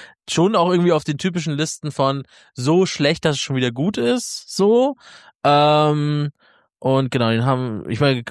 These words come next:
gucke, ich habe ja gerade I M D B vor mir, ich sehe halt hier, ne, der hat jetzt eine, der hat eine Bewertung bei I M D B von vier Komma eins und der neue Super Mario Bros. Film hat eine Bewertung von sieben Komma eins, also von genau drei Punkten <laughs> von zehn ist der Unterschied, wird der neue Film besser bewertet.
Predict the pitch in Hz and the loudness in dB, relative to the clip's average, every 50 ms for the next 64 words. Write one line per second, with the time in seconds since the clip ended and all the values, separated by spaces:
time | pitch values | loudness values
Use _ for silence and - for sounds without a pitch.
0 | - - - - 151 160 156 - 127 156 160 151 123 127 127 123 - 113 120 120 | -16 -6 -4 -2 0 0 0 0 0 2 2 2 2 0 -2 0 0 0 0 0
1 | 120 117 110 113 104 - - 104 101 107 110 90 82 - - 113 113 113 107 - | -2 -2 -4 -6 -6 -4 -2 -2 -2 0 -2 -4 -4 -2 -2 0 0 0 0 -2
2 | - 107 101 110 113 117 117 120 127 131 135 123 - 127 120 113 120 131 143 151 | -2 -4 -2 0 0 0 0 0 0 0 -2 -4 -4 -4 -2 0 0 0 0 0
3 | 143 143 127 127 143 156 151 131 131 110 113 123 127 127 123 - 123 113 - 147 | 0 0 0 0 0 0 0 0 0 0 2 2 0 0 0 -2 -4 -2 -2 -2
4 | 143 - - 117 104 78 85 110 139 160 185 208 202 - - - - - - - | -2 -2 -2 -2 0 0 0 2 2 2 0 0 -2 -4 -10 -16 -20 -20 -14 -8
5 | - 120 120 120 127 131 135 147 185 185 170 170 185 - 165 156 151 147 147 147 | -4 -4 -2 0 0 0 2 4 4 2 2 0 -2 -2 -2 0 0 2 2 2
6 | 147 135 135 131 131 127 120 131 131 123 120 117 113 113 127 131 107 113 110 113 | 2 2 2 2 2 0 0 -2 -2 -2 -2 -2 -4 -6 -8 -6 -2 -2 0 0
7 | 110 - 120 117 110 117 123 156 233 302 320 220 - - 123 107 104 101 78 69 | 0 -2 -2 -2 -2 0 2 2 4 4 4 2 0 -2 -4 -4 -4 -4 -4 -6
8 | 73 78 104 113 95 101 107 107 - 120 120 123 120 117 120 120 117 - 123 113 | -6 -8 -8 -6 -4 -4 -4 -2 -2 0 0 0 0 2 0 0 0 -2 0 2
9 | 117 139 180 240 220 - - - - 185 196 240 330 302 - - - - - 147 | 2 2 2 2 0 -4 -4 0 2 2 2 2 0 -4 -8 -12 -18 -16 -12 -8
10 | - 156 - - - - - - - - - - - 180 208 - - - 220 - | -8 -8 -8 -4 -4 -4 -4 -4 -6 -8 -8 -4 -2 -2 -4 -4 -4 -6 -8 -8
11 | - _ _ _ _ _ _ - - 180 208 - - - 208 196 233 - - 190 | -8 _ _ _ _ _ _ -8 -6 -4 -4 -4 -6 -4 -2 -2 -2 0 -2 -2
12 | 202 - - - 190 185 175 185 202 - 214 214 - - 254 254 220 247 - 208 | -2 -2 -4 -2 -2 0 0 0 0 0 0 -2 -2 -2 -4 -4 -4 -4 -4 -4
13 | 190 196 185 165 156 147 147 151 180 208 202 196 - 175 170 160 151 165 - - | -2 0 0 0 0 0 0 2 2 0 0 0 -2 -2 -2 -2 -2 -4 -2 -2
14 | 170 147 139 127 123 135 139 135 160 175 | -4 -2 -2 -2 -2 -2 -2 -2 -2 -4